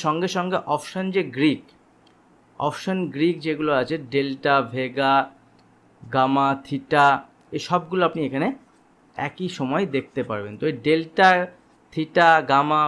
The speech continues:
ভেগা এগুলো কি, এগুলো নিয়ে আমি আলাদা ভিডিও বানিয়েছি অপশন ট্রেডিংয়ের রিলেটেড, অপশন ট্রেডিং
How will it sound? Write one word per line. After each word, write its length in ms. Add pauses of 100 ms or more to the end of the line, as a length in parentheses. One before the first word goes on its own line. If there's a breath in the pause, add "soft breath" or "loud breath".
(120)
ভেগা 240 (100)
এগুলো 220 (160)
কি, 140 (200)
এগুলো 240
নিয়ে 160
আমি 80 (120)
আলাদা 240 (120)
ভিডিও 280
বানিয়েছি 240 (100)
অপশন 260 (120)
ট্রেডিংয়ের 500 (400 loud breath)
রিলেটেড, 460 (440)
অপশন 360
ট্রেডিং 240